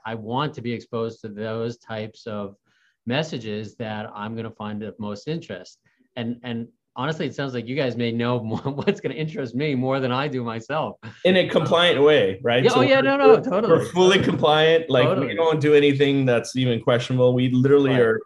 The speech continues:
Speaker 2: are with it. But to your point, Seth, it's like,
Speaker 1: Right.
Speaker 2: you know what? I wanna be served an ad that is relevant to me.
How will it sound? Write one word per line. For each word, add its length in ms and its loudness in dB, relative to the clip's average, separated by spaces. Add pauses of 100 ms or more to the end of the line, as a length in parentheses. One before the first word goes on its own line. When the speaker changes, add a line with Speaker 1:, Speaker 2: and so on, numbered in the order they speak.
Speaker 2:
are 60 0
with 200 2
it. 120 0
But 180 -4
to 100 -10
your 180 0
point, 300 -4
Seth, 320 0
it's 180 -2
like, 160 2
Speaker 1:
Right. 100 -18 (200)
Speaker 2:
you 80 -8
know 80 2
what? 120 0
I 120 2
wanna 240 0
be 160 4
served 380 0
an 100 -2
ad 380 -2
that 180 0
is 140 -6
relevant 480 -2
to 120 -10
me. 340 -8